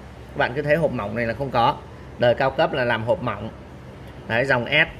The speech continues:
Con này mới keng luôn và thanh lý cho bạn với giá mười hai triệu năm trăm.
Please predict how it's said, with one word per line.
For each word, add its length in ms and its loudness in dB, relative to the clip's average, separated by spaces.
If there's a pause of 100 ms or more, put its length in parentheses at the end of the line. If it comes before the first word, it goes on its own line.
(320)
Con 100 0
này 80 2
mới 200 2
keng 300 6
luôn 160 2
và 120 4
thanh 220 -2
lý 340 0 (380)
cho 160 6
bạn 200 4
với 120 4
giá 160 4
mười 160 2
hai 180 2
triệu 200 -2
năm 180 -2
trăm. 200 6